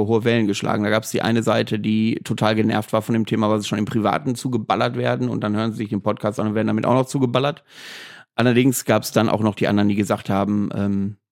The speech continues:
ja Mensch, ihr habt, äh, eine Meinung, äh, streitbar, aber ihr habt eine Meinung und, ähm,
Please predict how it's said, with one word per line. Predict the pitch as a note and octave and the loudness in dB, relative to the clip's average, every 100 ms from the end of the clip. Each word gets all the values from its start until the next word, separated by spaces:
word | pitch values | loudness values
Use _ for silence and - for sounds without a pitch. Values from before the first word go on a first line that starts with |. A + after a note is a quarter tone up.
| _ _ _ - | _ _ _ -2
ja | G#2+ | 2
Mensch, | G#2+ A2 G#2+ - - _ _ _ _ | 4 2 0 -6 -14 _ _ _ _
ihr | G#2+ A2 | 0 2
habt, | G#2+ - - | 0 -8 -4
äh, | G#2+ G#2+ | -2 0
eine | - G#2 | 0 2
Meinung, | G#2 B2+ D3 D3+ D3+ D3+ | 2 2 2 2 0 -2
äh, | A#2 A#2 A2 | 0 0 0
streitbar, | - - A2+ C#3 C#3 C#3 C#3 - | -4 -2 2 2 0 0 2 2
aber | A2+ A2+ | 2 2
ihr | G#2 | 2
habt | A#2 - | 0 0
eine | C#3+ | 0
Meinung | C#3 C3+ C#3 C#3 C3+ A#2+ | 0 0 0 -2 -4 -4
und, | A2+ A2 A2 - | -4 -2 -4 -6
ähm, | - G#2+ A2 G#2 | -4 -2 -2 -4